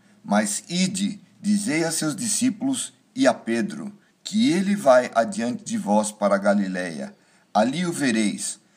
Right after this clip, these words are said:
como ele vos disse." E saindo elas apressadamente, fugiram do sepulcro,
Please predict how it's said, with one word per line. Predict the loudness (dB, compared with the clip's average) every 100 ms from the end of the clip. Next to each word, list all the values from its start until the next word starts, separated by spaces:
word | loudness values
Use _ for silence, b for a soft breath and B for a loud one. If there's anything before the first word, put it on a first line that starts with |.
| b b -10
como | -4 -2 0
ele | 0 -2
vos | -2 -4 -6
disse." | -10 -10 -12 -14 _ b b b
E | -2
saindo | 0 2 2 0 2
elas | 2 2
apressadamente, | -2 -4 -4 -2 0 2 0 -2 -8 -16 B B
fugiram | B -2 0 0 -2 -2
do | -2
sepulcro, | -2 -4 -4 -4 -4 -8 -14